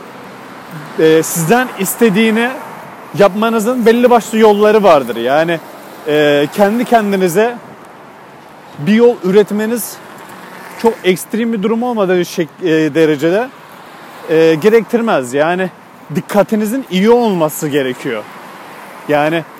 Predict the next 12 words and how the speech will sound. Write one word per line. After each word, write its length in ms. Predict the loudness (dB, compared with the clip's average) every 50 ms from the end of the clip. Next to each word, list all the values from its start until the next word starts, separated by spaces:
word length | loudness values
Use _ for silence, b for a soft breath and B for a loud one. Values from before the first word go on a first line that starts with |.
| -16
sizin 360 | -14 -8 -6 -4 -4 -4 -4 -4
kendinizin 580 | -4 -4 -4 -2 -2 -2 -2 -2 -4 -4 -4
bir 60 | -4
şey 140 | -4 -4 -6
katması 640 | -4 -2 -4 -4 -4 -4 -6 -6 -6 -4 -4 -4 -4 -6 -10 -20 -20 -20 -20 -20 -14 -8 0
yerine 400 | 0 2 2 2 0 -4 -4 -6 -8 -6 -4
o 140 | -2 0 0
an 220 | 0 0 -2 -4 -8 -14 -20 -20 -20 -20 -20 -20 -20 -20 -20 -20 -20 -14
kendinizi 500 | -4 -2 -2 0 0 -2 -2 -4 -6 -6
iyi 260 | -4 -2 -2 0 2
vermeniz, 600 | 2 2 2 2 0 0 -2 -2 -4 -6 -8 -12 -16 -18 -20 -20 -20 -20 -20 -20 -14 -4
gerçekten 500 | 0 2 2 2 0 -2 -2 -2 -4 -6